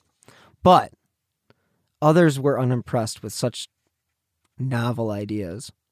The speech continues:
This next quote sums up the fear people faced in nineteen ninety-one and how it really impacted the perception of the city. Quote, "You want the truth?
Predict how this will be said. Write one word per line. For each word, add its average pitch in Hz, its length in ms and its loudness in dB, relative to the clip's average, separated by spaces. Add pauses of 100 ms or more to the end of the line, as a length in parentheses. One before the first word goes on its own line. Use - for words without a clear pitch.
(520)
This 143 220 0
next 180 320 2
quote 139 360 2
sums 143 320 2
up 135 140 0
the - 80 -6
fear 123 300 -4
people 113 260 -8
faced 123 340 -4
in 117 60 -6
nineteen 113 380 -6
ninety-one 110 500 -2 (320)
and 185 140 2
how 247 180 8
it 208 60 6
really 156 420 6
impacted 131 520 2
the 101 120 -6 (160)
perception - 460 -2
of 90 100 -6
the 104 80 -8
city. - 420 -6 (680)
Quote, 170 420 6 (400)
"You 127 240 0
want 147 220 2
the 165 80 -4
truth? 202 480 2